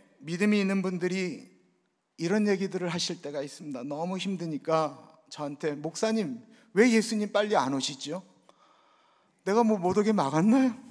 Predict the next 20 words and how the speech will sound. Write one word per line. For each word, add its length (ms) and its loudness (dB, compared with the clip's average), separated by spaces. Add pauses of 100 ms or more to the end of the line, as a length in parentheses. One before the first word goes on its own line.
(680)
안 160 2
오시겠다는데 640 2
어떡하냐고요. 1000 -4 (720)
그런데도 600 -2
그냥 280 4
그게 240 -2
너무 280 2
힘들 360 -2
때는 300 -6
기다려지는 720 0
거예요. 520 0 (840)
요한계시록을 640 2
쓴 260 -4
요한도 380 -2
그랬어요. 400 -14 (1200)
세상을 400 4
보니 560 0
너무 320 2
고통스러운 800 -4
것입니다. 520 -12